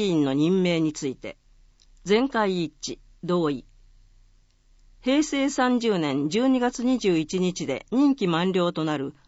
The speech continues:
小野寺匠氏を再び任命することに同意したものです。諮問第三号。人権擁護委員の推薦について。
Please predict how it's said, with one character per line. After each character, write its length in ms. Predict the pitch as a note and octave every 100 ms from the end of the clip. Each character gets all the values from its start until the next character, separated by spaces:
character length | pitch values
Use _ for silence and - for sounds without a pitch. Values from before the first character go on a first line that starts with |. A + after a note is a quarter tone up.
| -
小 100 | F#3+
野 160 | A#3+ C#4
寺 220 | G3 D3
匠 320 | E3+ - F3+
氏 180 | E3+ C#3+
を 160 | G2+ - _ -
再 320 | - C#4+ A#3+
び 100 | A3+
任 280 | A3 A#3 A3+
命 160 | G#3+
す 160 | G#3+ G3
る 80 | F3+
こ 100 | F3
と 120 | E3
に 180 | D3 -
同 240 | E3 E3+
意 100 | D#3
し 60 | C3+
た 140 | -
も 80 | C#3
の 140 | B2
で 100 | A2
す。 180 | - - - - - - - - _ _ _ _ _ _ _ _ _ _ _ _ _ _ - - -
諮 240 | - A3+
問 320 | A#3 B3+ A3+
第 300 | - B3+ B3
三 340 | F#3+ B3+ B3+ F3+
号。 360 | C3+ G#2+ D#2+ - - - - - - - - - - -
人 300 | F3+ A#3 D4+
権 240 | C#4+ C#4
擁 240 | C4 A#3+ A#3
護 160 | A#3
委 60 | A#3+
員 260 | G#3+ E3 D3+
の 100 | C3+
推 240 | - G3+
薦 300 | - F#3 F3+
に 100 | E3
つ 140 | -
い 100 | C#3+
て。 220 | B2+ F#2+